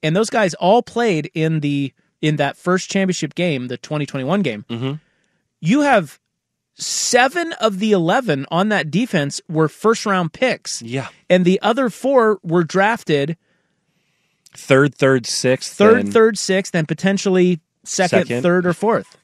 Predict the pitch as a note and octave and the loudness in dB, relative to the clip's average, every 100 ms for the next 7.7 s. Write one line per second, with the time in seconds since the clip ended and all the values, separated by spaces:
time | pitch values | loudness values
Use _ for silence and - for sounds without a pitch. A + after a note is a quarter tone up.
0 | - - - A#3 D3+ - F3 B3+ C4+ C4 | -20 -20 -8 -6 -6 -6 -2 2 2 2
1 | B3 A#3+ - G#3 D4+ F4+ F3 F#3 B3 A#3+ | 0 -2 -2 0 2 0 0 2 2 0
2 | A#3 A3+ F#3 F3 A3 C4 - C#4 C4+ C#4+ | 0 0 2 -2 -2 -6 -4 -6 -2 -4
3 | D4 - - - E3+ F#3 F3 E3+ E3+ A#3 | -4 -8 -10 0 4 6 4 2 2 2
4 | G#3+ A#3+ G3+ F#3 - E3+ E3 E3+ B2+ C#3+ | 2 -6 0 -2 0 0 2 0 2 0
5 | D#3 D#3+ C#3 C3+ - B2+ G#2+ A#2 A2 G#2+ | 2 2 4 2 2 0 0 -4 0 0
6 | G#2+ A2+ C3 B2 C3 C3 C3+ - G#2 G#2+ | 2 0 0 -2 -4 0 0 0 -4 -4
7 | G2+ F#2+ - _ A#2 A#2+ | -4 -6 -6 _ -2 -2